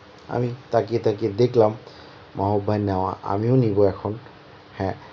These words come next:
আমি, আহ, একটু বেছে বেছে নিচ্ছিলাম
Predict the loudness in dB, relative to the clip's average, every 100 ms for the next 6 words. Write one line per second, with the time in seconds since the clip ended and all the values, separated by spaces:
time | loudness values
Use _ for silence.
0 | -20 -20 -2 2 4 2 -4 -16 -20 -4
1 | -2 0 -2 -10 -6 0 4 4 6 2
2 | 2 2 0 2 4 4 2